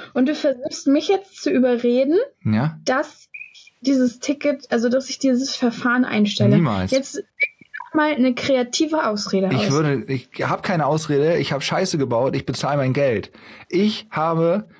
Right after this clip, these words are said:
Speaker 2: mich nicht an die Regeln gehalten und jetzt muss ich die Konsequenzen dafür tragen. Wie stehe ich sonst vor meinen Kindern da? Denen erzähle ich das ja auch jeden Tag, dass man sich an Regeln halten muss hier. Und wenn man sich nicht an die Regeln hält, hat das immer Konsequenzen. Und in dem Fall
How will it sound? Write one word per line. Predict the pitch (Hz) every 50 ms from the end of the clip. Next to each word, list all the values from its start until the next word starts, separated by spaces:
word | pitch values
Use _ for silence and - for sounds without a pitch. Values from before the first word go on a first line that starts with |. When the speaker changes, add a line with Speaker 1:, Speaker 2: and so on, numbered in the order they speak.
| _ _ _
Speaker 2:
mich | - 147 143 135 -
nicht | 156 151 175 208 208 -
an | - - 160 165
die | 160 160
Regeln | 156 160 170 165 156 156
gehalten | 123 113 107 113 110 107 104 - 127 135 170 - - - - - - - - - - -
und | 135 135
jetzt | 143 156 160 160 -
muss | 156 160 156 160
ich | 151
die | 156 147
Konsequenzen | - 156 156 160 147 135 - 147 156 170 - 165 135
dafür | 107 101 - -
tragen. | - - - 92 90 87 98 101 - - - - - - -
Wie | 131 135
stehe | - - - 175 180
ich | 165
sonst | 165 165 160 151
vor | - 160
meinen | 147 139 135 127
Kindern | - 180 185 160 123 110
da? | 107 104 101 101
Denen | 117 131 135
erzähle | 131 131 - 156 151
ich | 143 147
das | 151 143 131
ja | 131 -
auch | - - 160
jeden | 147 135 120 117 107
Tag, | 113 107 107 104 - - _ _ _
dass | - - 120 -
man | 135 131 131
sich | 127 131 127 -
an | 123
Regeln | 123 120 110 - 165 160 147 127
halten | 110 127 127 113 - 131
muss | 120 123 123 -
hier. | - 139 131 151 180 185 - - - - - - - -
Und | 139 131 123
wenn | 135 135 143
man | 143 139 135 131
sich | 131 123 135
nicht | 151 175 180 135
an | 131 135
die | 127
Regeln | 123 123 120 120 120 120
hält, | 113 123 131 151 - - - _ _ _ _ _ _ _ _ _ _ _ -
hat | - 120 127
das | 139 131 131
immer | - 185 175 165 147
Konsequenzen. | 131 - 123 117 110 107 107 - 107 107 104 - - 98
Und | 110
in | 117 110
dem | 127 131 135
Fall | 135 - 143 143 147 151 156